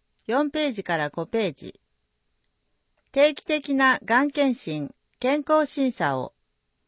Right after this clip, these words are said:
六ページから七ページ。新型コロナウイルス感染症関連情報、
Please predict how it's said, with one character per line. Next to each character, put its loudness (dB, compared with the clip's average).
六 -4
ペ 0
ー -2
ジ -10
か -2
ら -2
七 -2
ペ 0
ー -4
ジ。 -14
新 -4
型 2
コ 0
ロ 2
ナ 2
ウ -2
イ -2
ル -2
ス -8
感 0
染 0
症 0
関 -2
連 4
情 0
報、 -4